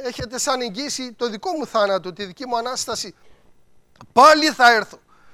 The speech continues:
Θα έρθω και θα σας πάρω κοντά μου, ώστε όπου είμαι εγώ να είστε κι εσείς». Α Κορινθίους δεκαπέντε είκοσι λέει, «Τώρα ο Χριστός ανέστη από τους νεκρούς, έγινε απαρχή». Έγινε η αρχή. Και όταν μιλάει για αρχή,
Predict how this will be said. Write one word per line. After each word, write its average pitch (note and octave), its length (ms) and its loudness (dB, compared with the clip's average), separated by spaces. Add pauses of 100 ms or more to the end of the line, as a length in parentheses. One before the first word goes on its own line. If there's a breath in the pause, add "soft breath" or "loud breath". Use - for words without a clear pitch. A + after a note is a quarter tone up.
(120 soft breath)
Θα D4 140 4
έρθω C#4+ 180 2
και A#3+ 120 -6
θα A#3+ 140 -2
σας A3+ 220 -4
πάρω C4 240 6
κοντά A#3 380 4
μου, A3 100 0
ώστε G#3+ 200 -2
όπου A3+ 200 4
είμαι G#3+ 140 -2
εγώ G#3 200 0
να G#3 100 0
είστε G#3 200 -6
κι F3+ 100 -10
εσείς». B2 260 -10 (800 soft breath)
Α G#3+ 80 2
Κορινθίους G3 380 -4
δεκαπέντε G#3 520 0
είκοσι A3 360 -2
λέει, A3+ 260 0 (260 loud breath)
«Τώρα D4 300 8
ο C4+ 40 10
Χριστός B3+ 500 0
ανέστη B3 440 2
από A#3 220 4
τους G3+ 200 -8
νεκρούς, G#3+ 440 -4 (320 soft breath)
έγινε D4 720 2
απαρχή». C4 840 6 (340)
Έγινε C#4+ 380 2
η B3+ 160 2
αρχή. A#3+ 360 0
Και A3 100 -4
όταν G#3 200 0
μιλάει B3 240 2
για A#3 160 2
αρχή, A3 500 2